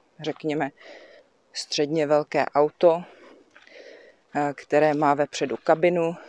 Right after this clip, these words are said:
kde můžou sedět tři lidé, a vzadu je nákladní prostor, kde můžeme převážet svůj nábytek a krabice.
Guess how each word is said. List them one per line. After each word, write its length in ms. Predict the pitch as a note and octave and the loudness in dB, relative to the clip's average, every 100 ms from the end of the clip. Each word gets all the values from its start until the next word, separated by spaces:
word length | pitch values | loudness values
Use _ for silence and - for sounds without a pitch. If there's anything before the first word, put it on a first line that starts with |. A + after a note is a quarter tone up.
| - | -16
kde 200 | D3+ D3 | -8 -6
můžou 280 | D3+ D3+ C#3+ | -4 -4 -4
sedět 320 | - C#3 C#3+ - | -4 -6 -8 -10
tři 220 | - - | -10 -6
lidé, 360 | D3+ E3+ F#3+ F#3+ - - - - - - | -2 0 0 -2 -10 -20 -18 -18 -14 -6
a 80 | |
vzadu 360 | C3+ C#3+ D3 D3 | -4 -2 -2 0
je 260 | C3+ B2+ C#3 - - | -2 -2 -6 -16 -4
nákladní 640 | D3+ C#3+ C#3+ C#3+ C3+ C#3+ - _ - | 0 0 -2 -2 -2 -4 -10 _ -6
prostor, 520 | E3 - - D#3+ D#3 - - - - - _ - | -4 -4 -4 -2 -4 -10 -20 -18 -18 -20 _ -12
kde 240 | C#3 D3 | -4 -2
můžeme 580 | C#3+ C#3 C#3 C#3 C#3 C3+ - - | -2 -2 -4 -4 -4 -6 -12 -12
převážet 680 | - C#3 C#3 C3+ C3+ C3+ _ - - - - | -10 -4 -4 -4 -4 -6 _ -20 -18 -18 -14
svůj 340 | - C#3 C#3+ | -10 -4 -2
nábytek 720 | B2+ C3 C3 C#3+ - A#2+ - - - - - | 0 -2 -4 -6 -4 -8 -10 -16 -20 -20 -14
a 60 | C3+ | -12
krabice. 540 | - A#2+ C#3 - - | -4 -4 -2 -4 -6